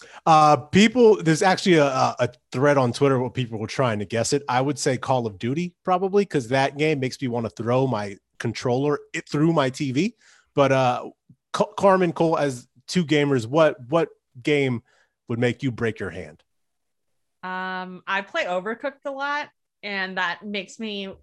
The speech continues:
Speaker 2: violent <laughs> 'cause I don't understand why I can't do it.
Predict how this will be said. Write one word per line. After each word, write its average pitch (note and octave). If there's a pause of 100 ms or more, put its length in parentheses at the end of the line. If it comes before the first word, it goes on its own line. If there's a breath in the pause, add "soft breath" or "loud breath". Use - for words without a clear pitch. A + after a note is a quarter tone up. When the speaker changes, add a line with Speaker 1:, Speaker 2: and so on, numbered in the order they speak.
(320)
Speaker 2:
violent E3+
<laughs> -
'cause - (400)
I G#4
don't E4
understand D#4
why A#3
I A#3
can't A3
do G3+
it. A#3+